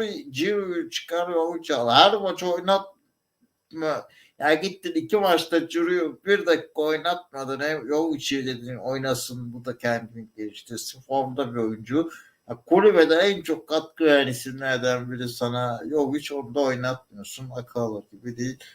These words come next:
Ey Pioli, ne amaçlamak istiyorsun? Yani senin amacın ne? Şu takımdan ne istiyorsun artık? Hala da gidemedin.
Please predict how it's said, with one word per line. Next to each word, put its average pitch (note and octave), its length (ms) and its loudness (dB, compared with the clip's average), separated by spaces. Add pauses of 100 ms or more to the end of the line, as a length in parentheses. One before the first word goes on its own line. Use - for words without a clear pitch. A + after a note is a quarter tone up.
(180)
Ey C3+ 340 6
Pioli, B2 560 2
ne C#3 100 4
amaçlamak A#2+ 720 0
istiyorsun? A2+ 540 -10
Yani B2 360 -2
senin D#3 420 2 (400)
amacın F3 680 10
ne? C3 140 2
Şu G#3 220 0
takımdan D3 720 2
ne F3+ 120 -2
istiyorsun B2+ 640 -4
artık? B2+ 420 -6
Hala C#3 560 2
da C3+ 60 -2
gidemedin. A#2+ 720 2